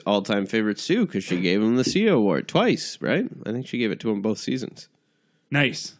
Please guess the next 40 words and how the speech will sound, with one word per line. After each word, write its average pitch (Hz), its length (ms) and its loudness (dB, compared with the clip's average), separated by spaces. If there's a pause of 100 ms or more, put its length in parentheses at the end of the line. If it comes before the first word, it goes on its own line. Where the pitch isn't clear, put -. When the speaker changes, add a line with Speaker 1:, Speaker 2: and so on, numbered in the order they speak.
(180)
Speaker 1:
Yeah. 101 200 0 (480)
Speaker 2:
Yeah. 185 240 2 (400)
Speaker 1:
So, 92 320 -2 (180)
made 107 200 4
a - 20 4
lot 117 180 4
of 123 60 2
money. 139 320 2 (440)
Made 123 200 4
a 131 60 4
lot 135 160 6
of 123 60 4
Sia 175 260 6
money. 104 260 4
You 107 120 2
gotta 160 160 6
get 170 140 6
that 165 160 6
Sia 190 320 4
money. 104 380 0 (260)
Speaker 2:
Yeah, 107 140 -2
yeah, 98 320 -2 (200)
yeah. 160 60 6 (400)
Speaker 1:
<laughs> - 400 -18
Uh, 135 460 4
but, 139 440 0
yeah, 202 240 4
Jam 165 320 4
Jam 190 240 4
wins 165 220 6
this 151 160 4
competition. 131 600 2
It 135 40 4
was 127 140 2
fun 156 200 4
to 143 60 4
see 127 220 2
it 123 80 4
again. 117 560 4
I, 113 520 4